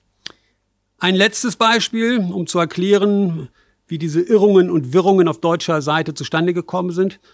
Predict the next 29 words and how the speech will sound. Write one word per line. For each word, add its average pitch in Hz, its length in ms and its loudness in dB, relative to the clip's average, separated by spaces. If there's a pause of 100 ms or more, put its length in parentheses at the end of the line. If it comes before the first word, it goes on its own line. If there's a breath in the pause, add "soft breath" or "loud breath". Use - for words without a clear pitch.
(320 soft breath)
Ostasien 202 840 -2
ist - 320 -8
für - 100 -10
unsere 170 400 -6
Politiker 160 720 -4
lange 151 400 0
Zeit, 147 560 -4
für - 140 -16
die 139 100 -8
Mehrheit 143 380 -4
bis - 180 -14
heute, 139 340 -8
terra 151 360 -4
incognita. 156 760 -8 (680 soft breath)
Man 156 120 0
hat 185 120 -2
einfach 180 180 -2
nicht 180 160 -4
zur 175 140 -6
Kenntnis 160 340 -4
genommen, 175 320 -4
dass 156 140 -8
das 139 240 -10
realistische 165 680 -2
Denken 151 520 -6
dort 156 320 -4
stark - 500 -6
verbreitet 165 480 -4
ist. - 300 -16